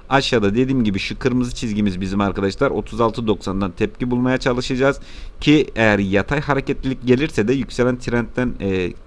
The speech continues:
yükselen trend çizgisinden tepki bulmaya çalışacağız. Bulunduğumuz yer güzel. Piyasa bana göre pozitif. Her ne kadar bist otuz, bist elliden çıkış yapsalar da piyasada böyle nötr, çok nötr bir durum yok. Bu adamların çıkış sebebi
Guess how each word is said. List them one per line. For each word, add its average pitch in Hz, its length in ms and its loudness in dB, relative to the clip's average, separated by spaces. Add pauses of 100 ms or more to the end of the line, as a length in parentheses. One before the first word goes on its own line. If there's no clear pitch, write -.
(100)
yükselen 104 360 -2
trend 113 260 -2
çizgisinden 107 600 -4
tepki 98 360 -4
bulmaya 98 260 0
çalışacağız. 104 540 -2 (460)
Bulunduğumuz 143 600 2
yer 101 140 6
güzel. 135 420 2 (380)
Piyasa 135 480 4
bana 135 200 2
göre 117 240 6 (120)
pozitif. 131 480 2 (200)
Her 117 220 4
ne 135 180 4
kadar 120 320 4 (540)
bist 104 360 0 (320)
otuz, 110 440 2
bist - 200 -4
elliden 110 420 2
çıkış - 400 -6
yapsalar 117 560 2
da 151 120 2 (440)
piyasada 143 440 2
böyle 123 240 4
nötr, 131 260 2 (140)
çok - 240 0
nötr 120 360 2
bir 101 140 -2
durum 104 300 2
yok. 139 260 2 (300)
Bu 143 160 4
adamların 104 500 4
çıkış - 360 -4
sebebi 107 500 4